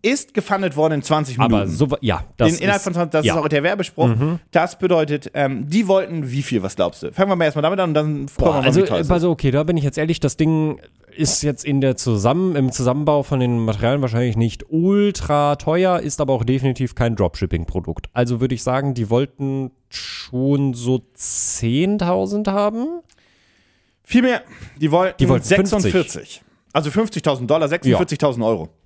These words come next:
Speaker 2: Krass, das ist eine Menge.
Speaker 1: Ja, ist kein Dropshipping. Ähm, sie haben, Stand jetzt, tausendfünfhunderteinundfünfzig Supporter. Ähm, wir nehmen diese Episode ein bisschen vorher auf.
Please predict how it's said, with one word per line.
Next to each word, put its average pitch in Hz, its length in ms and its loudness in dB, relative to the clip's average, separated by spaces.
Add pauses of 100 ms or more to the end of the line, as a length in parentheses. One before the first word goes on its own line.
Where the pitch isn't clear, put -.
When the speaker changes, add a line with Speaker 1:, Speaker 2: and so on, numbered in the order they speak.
Speaker 2:
Krass, - 280 0
das 117 240 -2
ist - 320 -2
eine 175 100 2
Menge. 131 380 -2 (600)
Speaker 1:
Ja, 113 100 2
ist 117 100 -8
kein 139 160 -2
Dropshipping. 117 520 -2 (360)
Ähm, 147 600 0 (120)
sie 135 160 0
haben, 190 220 -4
Stand 214 220 0
jetzt, 202 200 -4
tausendfünfhunderteinundfünfzig 165 1600 -2
Supporter. 165 640 0
Ähm, 147 340 -2
wir 127 100 -2
nehmen 170 320 0
diese 156 240 -2
Episode 151 360 0
ein 139 40 0
bisschen 135 200 -2
vorher 196 280 2
auf. 165 280 -2